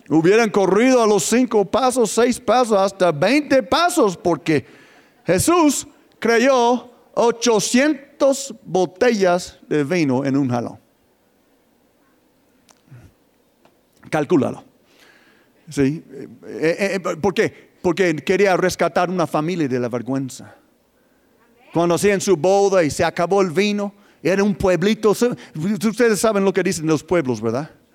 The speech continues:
Pueblo chico, infierno grande. Y toda la gente, "Se acabó el vino, es que son pobres, es que no calcularon bien, es que", pero, eh,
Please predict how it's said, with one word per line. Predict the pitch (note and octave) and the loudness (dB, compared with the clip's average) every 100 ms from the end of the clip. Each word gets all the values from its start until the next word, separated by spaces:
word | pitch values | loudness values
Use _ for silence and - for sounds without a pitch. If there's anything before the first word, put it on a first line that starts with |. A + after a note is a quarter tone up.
| _ _ _ _ - | _ _ _ _ -2
Pueblo | F#3+ G3+ F3 - - | 0 0 -2 -8 -8
chico, | B3+ A#3 - G#3+ G#3 | -2 -2 0 0 0
infierno | C#3+ C3+ F#3 G3 F#3 F#3 | -4 -2 0 0 0 -2
grande. | G3 A3 G#3+ A#3 - - _ _ _ _ - _ - - _ _ _ | 0 -2 -2 -6 -8 -14 _ _ _ _ -20 _ -20 -20 _ _ _
Y | - D3+ | -4 -2
toda | F#3+ G3+ G3+ | 0 0 0
la | F3 | 0
gente, | F#3 F#3+ B2 C#3 - - - | 0 -2 -4 -6 -6 -2 -2
"Se | D3 | -2
acabó | C#3+ - C3+ C3 C#3+ | -4 -4 -4 0 0
el | |
vino, | C3 C#3+ D#3 D3 B2 - | 0 0 2 0 -2 -4
es | G#3 | -4
que | - D#3+ | 0 -2
son | E3+ D#3+ | -2 -4
pobres, | - A#2 B2 D3 D#3 D3+ C#3 - - | -4 -2 0 2 2 2 -2 -4 -6
es | F3+ G3 | -2 -2
que | F3 | 0
no | F3 - | -2 -2
calcularon | D#3 - C#3 B2+ C3+ D#3 D3 C3+ | -8 -4 -2 -2 0 -2 -2 0
bien, | C#3+ D3 D3+ - | 0 0 -2 -2
es | G3+ - | -2 -2
que", | E3 - - _ _ - _ | -4 -6 -14 _ _ -20 _
pero, | C#3 C3 B2+ C3 | 0 0 0 -2
eh, | D3 | -4